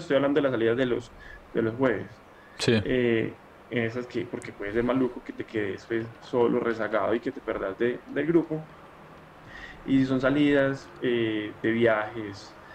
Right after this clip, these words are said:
Speaker 1: o salidas internacionales, o salidas a caminatas, eh, también hay unos guías que van cerrando el grupo, que van acuija-, acobijando el, el, el grupo para que no se vayan a perder.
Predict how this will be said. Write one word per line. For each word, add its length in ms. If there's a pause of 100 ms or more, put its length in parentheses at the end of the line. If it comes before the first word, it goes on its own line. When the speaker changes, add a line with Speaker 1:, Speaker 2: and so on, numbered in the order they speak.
(280)
Speaker 1:
o 160
salidas 500
internacionales, 1000 (100)
o 140
salidas 600
a 260
caminatas, 680 (580)
eh, 240
también 480
hay 140
unos 220
guías 520
que 80
van 180
cerrando 340
el 60
grupo, 420 (560)
que 100
van 260
acuija-, 460 (180)
acobijando 560
el, 140
el, 360 (160)
el 120
grupo 280
para 240
que 120
no 220
se 80
vayan 200
a 60
perder. 280